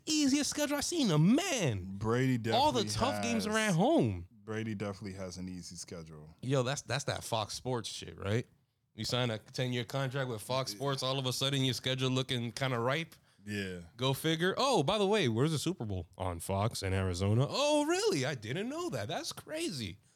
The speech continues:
Speaker 1: Wow. It's almost as if he's gonna,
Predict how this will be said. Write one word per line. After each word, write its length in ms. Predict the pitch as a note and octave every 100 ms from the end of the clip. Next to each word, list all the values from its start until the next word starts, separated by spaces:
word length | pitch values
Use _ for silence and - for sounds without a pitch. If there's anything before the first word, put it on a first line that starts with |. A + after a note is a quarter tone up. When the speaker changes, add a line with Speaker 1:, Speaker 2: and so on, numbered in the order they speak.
| _ _ -
Speaker 1:
Wow. 400 | - A3+ A2+ F#2 - _ -
It's 100 | -
almost 220 | B3 A3
as 100 | F#3+
if 160 | G#3+ -
he's 180 | G3
gonna, 420 | E3 G3 F3+ D#3